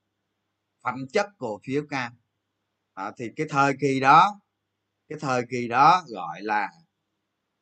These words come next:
giá, giá cổ phiếu nó nằm dưới giá trị, hoặc nó dưới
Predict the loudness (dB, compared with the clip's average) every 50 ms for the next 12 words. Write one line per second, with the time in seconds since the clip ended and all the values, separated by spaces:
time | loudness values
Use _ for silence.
0 | _ _ _ _ _ _ _ _ _ _ _ -10 -10 -10 -14 _ _ _ _ _
1 | _ _ _ _ _ _ _ _ _ _ _ _ _ _ _ -8 -6 -4 -2 -2
2 | -2 -2 -2 -4 -4 -4 -4 0 0 2 2 2 -2 -6 -6 -4 -4 -4 -2 -4
3 | -8 -6 -6 -4 -2 -2 0 2 2 2 2 0 -2 -4 -4 -4 -6 -10 _ _
4 | _ _ _ _ _ _ _ _ _ -2 0 0 0 0 0 -2 0 -2 -2 -4
5 | -4 -2 0 0 0